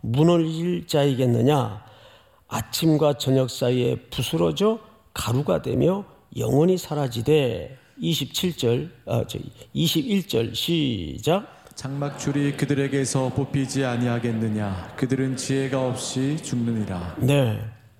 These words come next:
Speaker 1: 여러분, 이것은 엘리바스가 고발한 인간관입니다.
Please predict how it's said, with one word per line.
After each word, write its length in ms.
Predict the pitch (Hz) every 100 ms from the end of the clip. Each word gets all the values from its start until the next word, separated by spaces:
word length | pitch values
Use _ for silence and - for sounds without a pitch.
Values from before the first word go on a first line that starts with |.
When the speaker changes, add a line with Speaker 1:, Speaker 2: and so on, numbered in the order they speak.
| _ - - - - _ -
Speaker 1:
여러분, 340 | 160 165 156 -
이것은 680 | 151 160 - 143 165 247 226 - - - - - - _ -
엘리바스가 1400 | 156 151 180 170 170 - - 165 151 165 165 165 156 -
고발한 1040 | - 143 147 151 151 156 170 185 196 262 _ _ _ _ _ -
인간관입니다. 1400 | 165 170 165 165 156 156 143 117 110 95 90 101 92 85